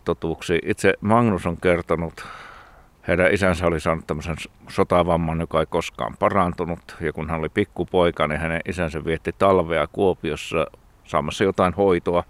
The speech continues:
Ja hän oli sitten isän seurana ja joku isän, eräällä isän upseeritoverilla, jonka luona he ilmeisesti olivat sitten kortteerissa,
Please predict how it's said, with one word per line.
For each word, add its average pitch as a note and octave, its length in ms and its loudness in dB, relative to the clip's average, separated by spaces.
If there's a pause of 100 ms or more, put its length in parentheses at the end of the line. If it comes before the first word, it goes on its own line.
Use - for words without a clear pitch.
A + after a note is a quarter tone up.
(240)
Ja F#2 80 -2
hän F2 180 2
oli E2+ 180 0
sitten G2 300 -4
isän F#2+ 300 0
seurana F2+ 580 4
ja E2+ 220 2 (260)
joku E2+ 320 -6
isän, F2+ 520 -4 (200)
eräällä F#2 280 -2
isän F#2+ 340 0
upseeritoverilla, E2 1160 2 (300)
jonka D#2+ 440 -6
luona D#2 280 -4
he E2 60 -4
ilmeisesti E2+ 400 -4
olivat F2 220 -4
sitten F2 380 -4
kortteerissa, D#2+ 800 -2